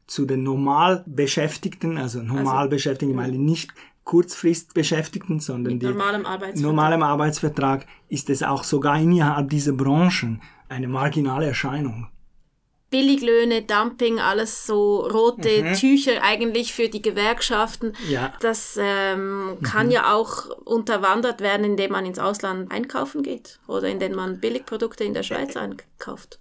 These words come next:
Speaker 1: Also, es gibt Alternativen zu diesen Entsendungen. Das finde ich jetzt ist ein wichtiger Punkt. Also wenn wir die Entsendungen zum Beispiel weiter einschränken würden, was man im Tessin versucht hat.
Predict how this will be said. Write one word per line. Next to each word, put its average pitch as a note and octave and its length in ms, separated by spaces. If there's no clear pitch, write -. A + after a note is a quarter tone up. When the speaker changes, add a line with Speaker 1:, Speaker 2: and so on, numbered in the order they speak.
Speaker 1:
Also, D#3+ 480
es D3+ 260
gibt - 360
Alternativen D#3 880
zu C3+ 200
diesen C3 500
Entsendungen. B2 880
Das D3 200
finde D#3+ 220
ich C3+ 120
jetzt C3+ 180
ist C3+ 140
ein C3 120
wichtiger C#3 420
Punkt. C#3 440
Also D3 200
wenn D#3+ 300
wir F3 300
die D#3 220
Entsendungen D#3+ 880
zum D3+ 180
Beispiel B2+ 480
weiter E3 380
einschränken C#3+ 760
würden, G#2+ 340
was - 160
man E3 180
im D#3 140
Tessin C#3+ 680
versucht - 440
hat. G#2+ 300